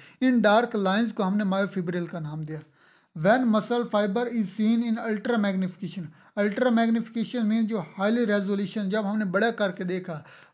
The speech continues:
कंपाउंड माइक्रोस्कोप के through या इलेक्ट्रॉन माइक्रोस्कोप के through, it contain large number of fibril, ये इसके अंदर large number of fibril पाए गए।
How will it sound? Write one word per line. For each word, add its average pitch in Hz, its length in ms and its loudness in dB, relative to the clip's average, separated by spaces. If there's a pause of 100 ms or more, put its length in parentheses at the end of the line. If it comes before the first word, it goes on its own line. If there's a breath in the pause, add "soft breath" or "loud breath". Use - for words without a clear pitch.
कंपाउंड 196 420 2
माइक्रोस्कोप 220 640 0
के 233 80 0
through 220 280 -2
या 208 300 4
इलेक्ट्रॉन 214 480 0
माइक्रोस्कोप 185 640 -4
के 170 160 -4
through, 156 140 -10 (360 loud breath)
it 240 220 -2
contain 240 520 0
large 240 320 4
number 214 260 0
of 196 140 -4
fibril, 165 360 -2 (320 loud breath)
ये 208 220 2
इसके 247 280 -2
अंदर 226 260 2
large 208 280 4
number 214 240 0
of 214 160 -2
fibril 208 380 0
पाए 170 180 0
गए। 151 240 -8